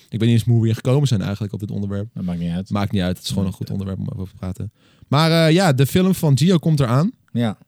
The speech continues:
Speaker 1: Eh, hoe was het om met hem samen te werken, met die jongens?
Speaker 2: Ja, ehm, nou, wat ik al zei, ik, ehm, ik ging heel goed nadenken van, "Oké, weet je wel,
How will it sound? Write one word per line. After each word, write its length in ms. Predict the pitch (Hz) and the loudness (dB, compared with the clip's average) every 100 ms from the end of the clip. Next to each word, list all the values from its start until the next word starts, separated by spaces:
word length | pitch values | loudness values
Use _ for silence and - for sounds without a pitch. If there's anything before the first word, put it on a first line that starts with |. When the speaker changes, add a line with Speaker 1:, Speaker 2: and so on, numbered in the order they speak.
| _ _ _ - - | _ _ _ -18 -6
Speaker 1:
Eh, 160 | 131 131 | 0 4
hoe 100 | 139 | 4
was 100 | 160 | 4
het 100 | 170 | 4
om 60 | |
met 120 | 147 123 | 2 2
hem 80 | |
samen 240 | 117 123 127 | 2 2 2
te 60 | |
werken, 240 | 107 95 104 | 2 0 0
met 100 | 98 | 0
die 100 | 107 | 0
jongens? 360 | 95 101 - _ _ _ _ - - - - _ _ _ _ _ | 0 -4 -10 _ _ _ _ -20 -20 -20 -20 _ _ _ _ _
Speaker 2:
Ja, 440 | - 80 101 107 80 - - - | -10 -6 -4 -4 -6 -14 -20 -8
ehm, 760 | 113 117 117 113 110 107 107 107 | -4 0 2 2 2 2 2 2
nou, 180 | 117 | 2
wat 100 | 120 | 0
ik 80 | 117 | 0
al 60 | 127 | -2
zei, 300 | 143 135 131 | 2 0 0
ik, 280 | - 117 - | -6 -10 -4
ehm, 840 | 127 117 113 110 107 104 101 98 92 90 _ _ _ _ _ _ _ _ _ - | -2 0 2 2 0 0 0 0 -2 -6 _ _ _ _ _ _ _ _ _ -8
ik 140 | 131 | -4
ging 160 | - 147 | 2 4
heel 140 | 180 | 4
goed 100 | 165 | 2
nadenken 420 | 147 151 143 131 | 0 0 0 0
van, 140 | 131 127 | -2 -4
"Oké, 280 | 127 113 | -2 0
weet 180 | 110 110 | 0 0
je 60 | 123 | 0
wel, 240 | 131 131 | 0 -2